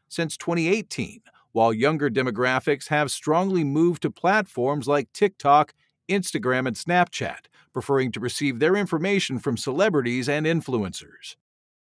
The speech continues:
Also, fifty-five percent and fifty-two percent of TikTok and Instagram users respectively receive their news from social media personalities,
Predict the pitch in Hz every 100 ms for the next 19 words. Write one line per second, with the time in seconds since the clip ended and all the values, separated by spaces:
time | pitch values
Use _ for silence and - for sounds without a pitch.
0 | _ - 208 190 123 78 - - 196 170
1 | 139 185 233 233 156 - 127 127 - 208
2 | 220 - 220 - 143 - 254 214 135 127
3 | 135 - 175 160 - 156 160 135 147 -
4 | 214 226 170 117 120 107 107 107 151 147
5 | - _ _ 131 - - 190 220 226 220
6 | 202 151 - 156 139 110 180 220 135 139
7 | 139 170 175 147 135 135 123 185 165 151
8 | 151 _ - 170 - 143 180 196 101 -
9 | -